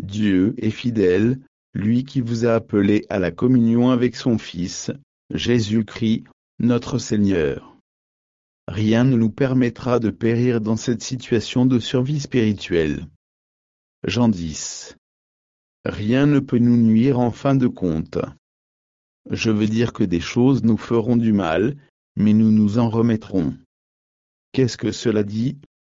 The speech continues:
L'homme juste tombe sept fois, mais il se relève. Oui, nous serons parfois battus et meurtris, mais nous n'abandonnerons jamais.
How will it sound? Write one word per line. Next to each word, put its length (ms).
L'homme 420
juste 500
tombe 280
sept 280
fois, 460
mais 280
il 200
se 160
relève. 640
Oui, 420
nous 160
serons 420
parfois 440
battus 500
et 60
meurtris, 600
mais 140
nous 180
n'abandonnerons 880
jamais. 480